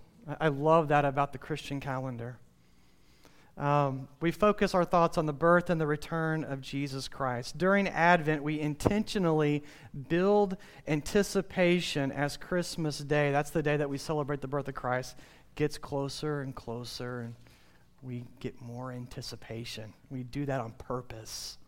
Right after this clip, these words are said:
Part of the purpose of Advent is to help us ready ourselves collectively and spiritually to receive and experience the good news of Jesus Christ, both in our heart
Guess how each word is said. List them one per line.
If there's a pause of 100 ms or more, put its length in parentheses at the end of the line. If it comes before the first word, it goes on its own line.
(880)
Part
of
the
purpose
of
Advent
is
to
help
us
ready
ourselves
collectively (840)
and
spiritually
to
receive
and
experience
the
good
news
of
Jesus
Christ,
both
in
our
heart